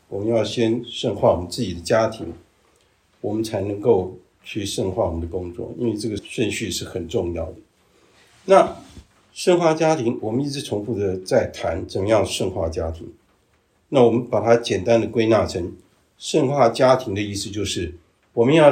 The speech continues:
带着我们的妻子还有儿女们一同进入天国。这是不是圣化家庭的一个目的，对不对？是每一个基督徒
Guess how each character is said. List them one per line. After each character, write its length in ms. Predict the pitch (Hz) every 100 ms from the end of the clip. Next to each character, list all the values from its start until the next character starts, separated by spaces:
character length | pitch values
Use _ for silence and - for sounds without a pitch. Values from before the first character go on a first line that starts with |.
| -
带 260 | 170 127 101
着 400 | 101 90 - - _
我 160 | 98 92
们 120 | 104
的 240 | 107 98
妻 340 | - - 160 156
子 280 | 123 113 - -
还 120 | 104
有 100 | 98 -
儿 160 | 107
女 160 | 127 107
们 280 | 87 82 82 _ _ _ _ _
一 140 | - 120
同 420 | - 98 90 -
进 240 | - 107
入 140 | 95 87
天 240 | - 87
国。 180 | 85 - - _ _ _ _ _ _ _ _ _
这 160 | - 104
是 160 | -
不 60 | 95
是 60 | 90
圣 220 | - 92
化 140 | 92
家 200 | 85 87
庭 200 | 90 82
的 60 | 82
一 60 |
个 280 | 82 82 80 - - -
目 180 | 92 85
的， 160 | 82 - -
对 80 |
不 60 | 90
对？ 120 | - - - - - -
是 320 | - 160 139 - - - -
每 260 | 104 113 117
一 60 |
个 160 | 131 143
基 300 | 143 - 165
督 200 | 160 165
徒 340 | - - 90